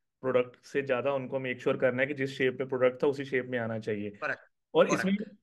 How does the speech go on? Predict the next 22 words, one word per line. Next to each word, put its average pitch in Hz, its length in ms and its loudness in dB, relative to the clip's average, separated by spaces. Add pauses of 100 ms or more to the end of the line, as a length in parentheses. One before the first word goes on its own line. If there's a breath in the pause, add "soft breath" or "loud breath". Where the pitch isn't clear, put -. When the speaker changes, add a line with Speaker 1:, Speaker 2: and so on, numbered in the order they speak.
Speaker 1:
इसमें, 202 360 4
अ, 143 420 2
जो, 160 500 -2
अ, 123 960 -2 (300)
मार्केट 135 500 -2
इन्फॉर्मेशन 143 580 -2
होती 135 220 -2
है, 135 120 2
ये 147 120 4
सब 156 240 4
भी 160 100 2
एक 156 60 0
इंपॉर्टेंट 135 440 0
फैक्टर 120 280 -2
होगा, 107 220 -2
राइट? 135 280 0 (340)
कि 135 60 -2
उनको 127 240 0
Speaker 2:
मार्केट 247 320 2
इन्फॉर्मेशन 226 640 0
तो 240 100 0
सब 240 140 0